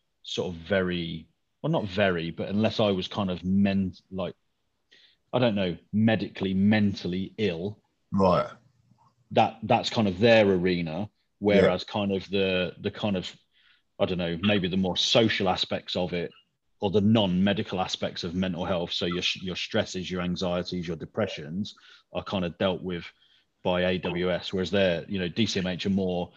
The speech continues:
Speaker 1: kind of your P T S D, you know, and that, and that sort of side of life. So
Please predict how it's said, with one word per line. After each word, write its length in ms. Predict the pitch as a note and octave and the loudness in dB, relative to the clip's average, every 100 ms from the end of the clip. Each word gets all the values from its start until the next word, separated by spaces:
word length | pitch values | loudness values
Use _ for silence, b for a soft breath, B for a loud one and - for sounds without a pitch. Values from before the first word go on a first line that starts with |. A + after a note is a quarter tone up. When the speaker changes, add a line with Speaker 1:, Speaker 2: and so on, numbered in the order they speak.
| b b - | b b -6
Speaker 1:
kind 140 | F#2+ | -4
of 60 | F#2 | -2
your 120 | F2+ | -4
P 240 | - A2 | -2 -4
T 160 | F#2 F#2 | -2 -4
S 140 | F2 | -6
D, 520 | - F2+ F2 E2+ E2 - _ _ _ _ _ _ - _ _ - | -6 -6 -4 -4 -8 -12 _ _ _ _ _ _ -20 _ _ -12
you 200 | E2 F#2 | -6 -4
know, 200 | E2+ D#2 | -4 -4
and 160 | F2+ F#2 | -4 -4
that, 180 | E2+ - | -4 -8
and 120 | F#2 | -6
that 160 | F2+ - | -6 -6
sort 200 | - - | -8 -4
of 60 | - | -2
side 280 | F#2 F2 | -2 -2
of 80 | E2 | -4
life. 240 | F2 D#2+ - | -4 -4 -6
So 240 | - F2 | -6 -6